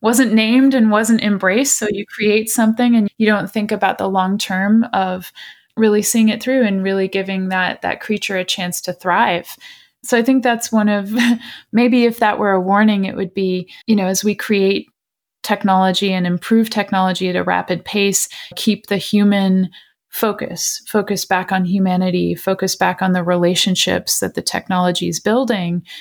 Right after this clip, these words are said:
and really stay intentional about things. I see opportunities like data, you know, how people can use their own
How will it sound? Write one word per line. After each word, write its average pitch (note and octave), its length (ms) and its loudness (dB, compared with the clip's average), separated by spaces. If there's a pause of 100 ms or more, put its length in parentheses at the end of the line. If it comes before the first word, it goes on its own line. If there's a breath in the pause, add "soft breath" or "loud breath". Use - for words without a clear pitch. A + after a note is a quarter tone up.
(140)
and F3+ 240 0
really F#3+ 720 2
stay - 280 -2
intentional F3+ 760 -2
about E3+ 540 -2 (500 loud breath)
things. G#3 320 2
I A3+ 100 -2
see B3 380 2
opportunities G#3+ 840 0
like - 320 -4 (760)
data, F3+ 580 0
you G#3+ 80 -6
know, F#3 100 0
how F#3 200 0
people F#3 580 -2 (260 loud breath)
can G3 200 2
use G3 300 0
their F3+ 300 -2
own F#3 480 0